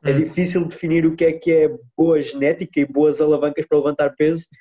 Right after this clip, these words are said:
Speaker 1: Ah, no entanto, se tiveres um bom deadlift, se tiveres um deadlift de trezentos quilos,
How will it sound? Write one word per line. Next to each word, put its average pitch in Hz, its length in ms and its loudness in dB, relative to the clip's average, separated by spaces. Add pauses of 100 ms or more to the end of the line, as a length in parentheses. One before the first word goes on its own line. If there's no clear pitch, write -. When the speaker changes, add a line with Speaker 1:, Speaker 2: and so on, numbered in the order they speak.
(340)
Speaker 1:
Ah, 139 320 2
no 143 220 0
entanto, 156 400 -2 (560)
se - 220 -4
tiveres 165 720 -2 (140)
um 151 280 -2
bom 151 300 -2
deadlift, 156 560 0
se - 100 -20
tiveres 147 380 0
um 156 80 -2
deadlift 156 520 -2
de 143 80 -4
trezentos 151 540 -4
quilos, 185 400 0